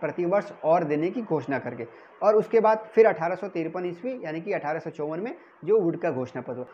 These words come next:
तो टोटल overall दोस्तों यह वीडियो थी, मेरी तरफ से कोशिश थी कि मैं आपको समझाऊं ताकि जब आप पढ़ें, देखिए यह ऐसी चीज़ है, इतिहास की चीज़ें हैं जिसको बिल्कुल आप हूबहू रट तो नहीं पाएंगे, आप शब्दों की तरह रट नहीं पाएंगे, लेकिन हाँ अगर आप एक बार समझ जाएंगे,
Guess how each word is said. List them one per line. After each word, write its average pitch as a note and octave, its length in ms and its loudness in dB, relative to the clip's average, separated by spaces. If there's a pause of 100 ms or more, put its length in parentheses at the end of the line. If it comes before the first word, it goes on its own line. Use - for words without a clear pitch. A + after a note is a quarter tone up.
(120)
तो G#3 80 2
टोटल C4 360 6
overall A3 400 10
दोस्तों G3 280 2
यह F3 200 4
वीडियो D#3 340 4
थी, A3 200 -2
मेरी F#3 200 0
तरफ A3+ 160 -2
से A#3+ 100 0
कोशिश A#3 420 0
थी A3+ 60 -4
कि A3+ 80 -2
मैं F#3+ 120 0
आपको F3 220 2
समझाऊं F#3 500 2 (300)
ताकि G3 200 2
जब B3+ 200 6
आप B3+ 280 4
पढ़ें, F#3+ 360 6 (300)
देखिए G#3+ 200 6
यह B3+ 300 6
ऐसी F#3 260 -2
चीज़ G#3+ 280 0
है, A3+ 60 8
इतिहास F3+ 400 2
की G#3 100 0
चीज़ें F3+ 220 -4
हैं A3+ 100 -4
जिसको G3 220 2
बिल्कुल G#3+ 300 4
आप G#3+ 240 4
हूबहू G#3 340 8
रट F#3 220 4
तो G#3 160 2
नहीं F3 180 4
पाएंगे, E3+ 320 0
आप E3+ 220 0
शब्दों E3+ 280 2
की F#3 100 0
तरह F3 180 2
रट E3 240 0
नहीं D#3 140 0
पाएंगे, D3 320 -4 (280)
लेकिन F#3+ 200 4
हाँ A3+ 300 2 (140)
अगर G3+ 120 6
आप G#3 160 4
एक B3+ 180 4
बार A3+ 140 8
समझ A3 360 0
जाएंगे, F#3+ 440 2